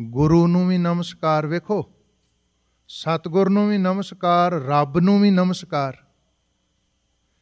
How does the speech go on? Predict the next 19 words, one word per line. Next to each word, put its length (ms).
ਤੇ 80
ਮੇਰੇ 320
ਦਾਤੇ 380
ਨੇ 100
ਬਾਣੀ 360
'ਚ 80
ਪਤਾ 240
ਕੀ 160
ਆਖਿਆ? 340
"ਸਭ 640
ਤੋਂ 260
ਵੱਡੇ 460
ਭਾਗ 500
ਗੁਰਸਿੱਖਾਂ 880
ਕੇ, 360
ਜੋ 240
ਗੁਰ 320
ਚਰਨੀ 560
ਸਿੱਖ 600